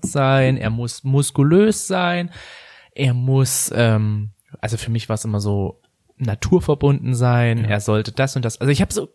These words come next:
Speaker 1: ganz, ganz viele Wünsche an den Traumpartner gehabt und habe aber durch dich zum Beispiel auch erst kennengelernt,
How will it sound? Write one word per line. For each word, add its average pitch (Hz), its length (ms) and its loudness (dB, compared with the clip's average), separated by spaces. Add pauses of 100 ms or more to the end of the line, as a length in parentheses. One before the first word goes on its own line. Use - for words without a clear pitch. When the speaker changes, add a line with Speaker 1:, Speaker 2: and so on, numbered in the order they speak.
(160)
Speaker 1:
ganz, 208 340 -8
ganz 185 200 -8
viele 139 320 -4
Wünsche 151 440 2
an 120 160 -2
den 120 140 0
Traumpartner 120 520 -2
gehabt 110 340 -6 (840)
und 110 260 0
habe 190 260 2
aber 117 260 -2
durch - 360 -2
dich - 340 -2
zum 107 180 0
Beispiel 95 320 0
auch 127 140 -2
erst - 280 -6
kennengelernt, 151 720 -2